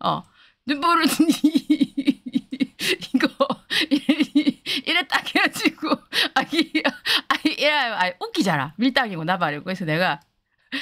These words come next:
이 답을 다 썼어. "이 새끼야, 야, 걘 소용이야." 그랬더니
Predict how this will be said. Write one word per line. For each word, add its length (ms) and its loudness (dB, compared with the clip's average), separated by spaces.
이 120 -4
답을 320 -2
다 200 0
썼어. 360 -12
"이 60 -10
새끼야, 480 0
야, 140 2
걘 240 -2
소용이야." 680 0
그랬더니 520 -6